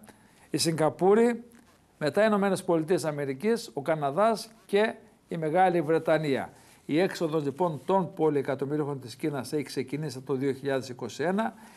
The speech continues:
Το δύο χιλιάδες είκοσι δύο είπαμε δέκα χιλιάδες οκτακόσιοι πολυεκατομμυρίουχοι τι κοπανίσανε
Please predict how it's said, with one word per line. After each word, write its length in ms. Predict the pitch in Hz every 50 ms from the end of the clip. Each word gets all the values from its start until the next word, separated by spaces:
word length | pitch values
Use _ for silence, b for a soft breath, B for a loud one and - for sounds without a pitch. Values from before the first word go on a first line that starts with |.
| B B B B B B
Το 100 | - 156
δύο 120 | 151 170 185
χιλιάδες 260 | 190 170 180 165 151
είκοσι 300 | 151 - 165 127 - 165
δύο 120 | 160 180
είπαμε 280 | 175 175 165 160 156 143
δέκα 260 | 143 175 151 160 147
χιλιάδες 420 | - - 151 160 160 160 139 127
οκτακόσιοι 720 | 135 127 - - 151 139 - 175 170 151 - - 139 127 117
πολυεκατομμυρίουχοι 920 | 123 - - 165 151 151 143 131 135 127 139 139 143 160 160 156 - 139
τι 80 | -
κοπανίσανε 800 | 131 - 139 113 123 127 156 190 190 - 214 208 208 220 220